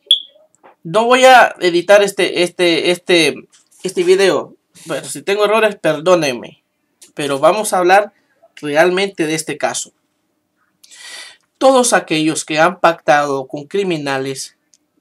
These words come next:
todos aquellos que han recibido o han dado dinero, merecen, la verdad, ser enjuiciados.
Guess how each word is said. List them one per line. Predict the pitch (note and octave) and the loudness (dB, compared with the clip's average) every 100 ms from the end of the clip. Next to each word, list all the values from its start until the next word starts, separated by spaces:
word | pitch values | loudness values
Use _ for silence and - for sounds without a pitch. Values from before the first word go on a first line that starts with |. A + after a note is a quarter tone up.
| _ _ _ _ _ | _ _ _ _ _
todos | - C#3+ D3+ D#3+ | -8 -6 -2 0
aquellos | D3+ E3 D#3+ D#3+ - | 0 0 0 -2 -4
que | C3 | -4
han | C#3 E3+ | -4 -4
recibido | F3 E3+ D#3 D#3+ F3 D#3+ - | -6 -6 -6 -2 0 -2 -2
o | C#3 C#3 | -4 0
han | D#3+ E3+ | 0 2
dado | F3 E3 C#3 | 4 4 2
dinero, | C3+ E3 E3 C#3+ F3+ _ _ _ _ _ _ _ _ _ _ _ _ _ _ _ _ _ _ | -6 -4 -4 -6 -8 _ _ _ _ _ _ _ _ _ _ _ _ _ _ _ _ _ _
merecen, | D3+ D3 E3+ G3 F#3 D#3+ | -8 -2 -2 -2 -2 -2
la | C#3+ | -2
verdad, | C#3+ C#3+ F3 | -2 -2 -2
ser | F3 - F3+ | -2 0 0
enjuiciados. | F3 D#3+ C#3 - C#3+ C#3 C3 - | 0 -4 -10 -6 -4 -4 -6 -14